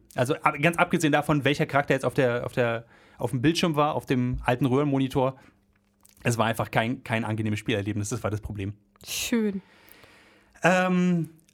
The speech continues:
Speaker 1: und, äh, jetzt kommen wir zu, ins Jahr achtundneunzig. Also wir haben jetzt ja schon ein paar hinter uns
Speaker 2: Mhm,
Speaker 1: sozusagen.
Speaker 2: mhm.
Speaker 1: Und achtundneunzig fand ich ganz spannend, da kam nicht Ocarina of Time raus. Ocarina of Time ist für viele Leute sowas wie der heilige Gral an Zelda-Spielen, manchmal sogar an Videospielen generell, weil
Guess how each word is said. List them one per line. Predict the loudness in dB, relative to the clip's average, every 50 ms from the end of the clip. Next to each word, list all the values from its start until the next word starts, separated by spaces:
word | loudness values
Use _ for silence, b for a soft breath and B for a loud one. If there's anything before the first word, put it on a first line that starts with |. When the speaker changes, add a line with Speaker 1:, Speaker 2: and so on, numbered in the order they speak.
| -2 2
Speaker 1:
und, | 2 4 4 2 0 0
äh, | 2 2 4 4
jetzt | 4 2 2 0 0 0 2
kommen | 2 4 4
wir | 4 2
zu, | 2 2 0
ins | 2 2 2 2 4
Jahr | 2 2 2 2 2
achtundneunzig. | 2 2 2 0 2 2 4 4 2 2 0
Also | 0 2
wir | 4 4
haben | 4
jetzt | 4 4 2
ja | 2
schon | 2 2
ein | 2
paar | 2 2 2
hinter | 2 2 2 2 2 2
uns | 2 2 2 4
Speaker 2:
Mhm, | 2
Speaker 1:
sozusagen. | 2 2 2 2 4 4 4
Speaker 2:
mhm. | 4
Speaker 1:
Und | 2 2
achtundneunzig | 0 0 0 0 0 0 2 0
fand | 0 0
ich | 0 -2
ganz | -2 -2
spannend, | 0 0 -2 0 2 0
da | 0 0
kam | 0 0 0
nicht | 0 -2
Ocarina | -4 -6 -4 -2 -2 0 0 -2
of | -4 -6
Time | -8 -6 -6 -6
raus. | -6 -6 -10 -12 -12
Ocarina | -8 -4 -2 -2 0 2 0 0 0
of | -2 -4
Time | -4 -4 -2 -2 -2 -4 -6 -12 _ _ _ _ _ _ _ _ _ _ _ _ _ _
ist | -4 -4 -2 -2
für | 0 -2 -2
viele | -2 0 0 2
Leute | 2 2 0 0
sowas | -2 0 -2 -2 -2 -2
wie | -4
der | -4 -4 -4
heilige | -4 -4 -4 -6
Gral | -6 -6 -6 -8 -8 -6 -4
an | -4 -4 -4
Zelda-Spielen, | -4 -4 -4 -4 -4 -4 -4 -4 -4 -4 -4 -4
manchmal | -4 -4 -4 -4 -6
sogar | -6 -6 -6 -6
an | -6 -4
Videospielen | -4 -2 -2 -4 -4 -6 -10 -10 -8
generell, | -4 -2 -2 0 0 0 -2 -4 -6 B B B B B B B B
weil | -4 -2 -2 -2 -6 -8